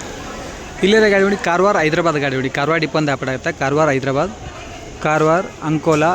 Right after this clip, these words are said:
ಯಲ್ಲಾಪುರ, ಕಲಘಟಗಿ, ಹುಬ್ಬಳ್ಳಿ, ಗದಗ್, ಕೊಪ್ಪಳ, ಗಂಗಾವತಿ,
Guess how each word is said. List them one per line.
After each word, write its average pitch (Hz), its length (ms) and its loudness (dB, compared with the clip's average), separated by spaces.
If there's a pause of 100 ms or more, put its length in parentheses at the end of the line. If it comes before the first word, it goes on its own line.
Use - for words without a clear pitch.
(100)
ಯಲ್ಲಾಪುರ, 151 440 0 (120)
ಕಲಘಟಗಿ, 147 400 0 (100)
ಹುಬ್ಬಳ್ಳಿ, 147 440 2 (760)
ಗದಗ್, 160 400 0 (1400)
ಕೊಪ್ಪಳ, 156 260 0 (580)
ಗಂಗಾವತಿ, 151 500 2